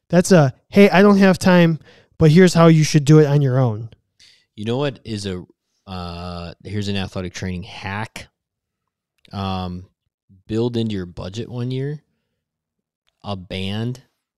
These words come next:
Speaker 2: like that for every athlete.
Speaker 1: Yeah.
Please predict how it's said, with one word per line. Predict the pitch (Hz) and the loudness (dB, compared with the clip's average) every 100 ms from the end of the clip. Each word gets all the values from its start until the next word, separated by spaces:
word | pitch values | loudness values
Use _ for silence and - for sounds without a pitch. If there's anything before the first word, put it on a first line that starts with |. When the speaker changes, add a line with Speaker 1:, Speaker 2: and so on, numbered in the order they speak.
| _ _ _ - | _ _ _ -14
Speaker 2:
like | 101 - | -14 -10
that | 117 123 _ | -12 -12 _
for | - 95 | -16 -16
every | 92 98 101 - | -12 -12 -12 -12
athlete. | 95 92 - - _ _ _ _ _ _ _ | -18 -18 -20 -20 _ _ _ _ _ _ _
Speaker 1:
Yeah. | 247 - | -20 -20